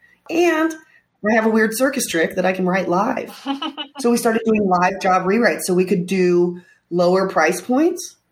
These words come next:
Speaker 1: for people with lower budgets because everything was getting cut because of the
Speaker 2: Sure.
Speaker 1: uncertainty, right?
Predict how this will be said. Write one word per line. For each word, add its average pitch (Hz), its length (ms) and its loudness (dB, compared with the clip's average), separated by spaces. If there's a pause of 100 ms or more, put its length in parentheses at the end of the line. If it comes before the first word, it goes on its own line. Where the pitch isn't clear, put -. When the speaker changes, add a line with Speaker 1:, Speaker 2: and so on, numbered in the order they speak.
(220)
Speaker 1:
for 196 340 2
people 220 380 -2
with 214 220 0
lower 180 240 4
budgets 196 680 -2
because 180 460 0
everything 175 420 -2
was 180 140 0
getting 175 260 0
cut 220 280 -2
because 175 280 -2
of 160 60 0
the 160 80 0
Speaker 2:
Sure. 165 80 0
Speaker 1:
uncertainty, 165 600 -6 (360)
right? 226 340 0